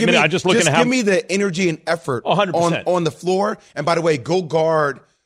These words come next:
Speaker 2: go guard Jamar Mu-, Jamal Murray. You just play with him. Go guard him. You know his tendencies better than anybody. You know their sets better than anybody.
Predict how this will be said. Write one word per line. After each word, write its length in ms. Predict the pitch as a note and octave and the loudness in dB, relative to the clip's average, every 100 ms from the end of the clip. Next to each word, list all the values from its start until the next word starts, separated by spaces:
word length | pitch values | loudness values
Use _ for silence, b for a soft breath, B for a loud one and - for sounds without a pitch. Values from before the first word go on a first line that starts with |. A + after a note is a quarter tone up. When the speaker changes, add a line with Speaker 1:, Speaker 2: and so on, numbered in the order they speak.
| _ | _
Speaker 2:
go 140 | G3+ A#3+ | 0 0
guard 360 | G3 G#3 F#3+ | 2 2 0
Jamar 360 | C#3 D#3+ D#3 D3 | -2 0 0 0
Mu-, 100 | C#3 - | -4 -8
Jamal 320 | B2 E3 D#3+ | -4 0 2
Murray. 340 | D3 C#3 G2+ - b | 0 -2 -4 -12 b
You 120 | D#3+ F#3+ | -6 -2
just 220 | A3+ - | -4 -4
play 260 | G3 B3 | -2 0
with 220 | B3 F3 B2+ | 0 -4 -6
him. 220 | F#2+ B1+ _ _ _ - | -18 -20 _ _ _ -2
Go 140 | A3 | 0
guard 280 | F3+ B3+ A3+ | 2 2 2
him. 160 | D#3 | 0
You 140 | D3+ A3+ | -2 -2
know 160 | G#3 | 0
his 80 | E3+ | 0
tendencies 480 | - F#3 E3+ F#3+ - b b - | -2 -6 -4 -6 -8 b b -4
better 200 | G#3 G3+ | -2 0
than 160 | G3+ A3+ | -2 0
anybody. 600 | D4 B3+ D#3 A2 E2+ - b b | 0 0 0 -2 -10 -20 b b
You 140 | A3+ | 0
know 160 | A#3 A3 | 2 4
their 160 | A3 | 2
sets 480 | - B3+ A#3 - - b b | 2 0 -2 -6 -14 b b
better 240 | F3+ G#3 | 0 2
than 120 | A3 A#3 | 0 0
anybody. 580 | C4+ D4 G#3+ B2+ G2+ F2+ | 0 0 0 -2 -6 -14